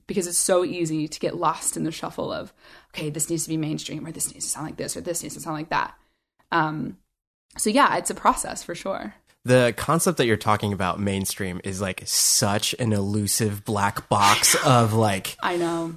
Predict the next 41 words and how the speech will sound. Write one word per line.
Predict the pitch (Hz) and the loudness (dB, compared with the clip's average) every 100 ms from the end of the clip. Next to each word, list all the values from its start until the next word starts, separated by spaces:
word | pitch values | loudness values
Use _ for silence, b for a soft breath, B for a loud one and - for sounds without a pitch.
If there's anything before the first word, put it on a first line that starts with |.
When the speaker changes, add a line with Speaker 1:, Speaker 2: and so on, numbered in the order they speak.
| - _ _ _ - 156 165 165 170 151 175 | -14 _ _ _ -4 -4 -4 -8 -10 -10 -8
Speaker 2:
So | 135 - 170 151 | 0 6 6 6
some | 151 208 | 6 4
people | 214 233 208 | 4 4 4
could | - 160 127 117 | 4 2 2 -8
venture | 131 110 107 127 135 | -8 -4 4 4 6
to | 110 | 4
say | 104 110 | 4 4
that | 107 | 4
it's | 104 - | 2 0
like, | 104 | -2
"Oh, | - 175 151 | 0 4 6
it's, | 127 - | 6 2
it's | 127 - | 2 4
on | 147 143 127 110 87 | 6 8 6 4 4
radio | 113 117 113 110 | 4 6 8 8
and | 107 | 6
you | 107 | 4
get | 110 | 4
sick | - - 120 | 4 4 6
of | 120 107 | 4 6
whatever's | 113 110 110 110 | 6 6 6 6
on | 104 | 4
radio." | 101 107 101 98 90 85 - | 4 2 2 2 2 0 -4
But | - 120 | 0 2
just | - 220 - | 6 6 8
know | 135 131 | 8 10
that, | 117 101 | 8 6
like, | 90 98 - _ _ - | 4 2 0 _ _ -4
the | 120 | -2
people | - 180 196 | 0 2 4
that | 190 185 | 6 8
are | 147 | 8
making | 110 110 131 123 | 8 6 6 6
the | 107 | 6
music | 101 110 113 131 - | 6 4 4 2 2
behind | 107 - 104 107 120 131 127 - | 0 4 6 6 6 6 4 4
all | 113 120 123 | 6 8 6
of | 113 | 2
the | |
pop | 107 - 110 - | 2 6 6 6
hits | 113 120 139 | 4 4 4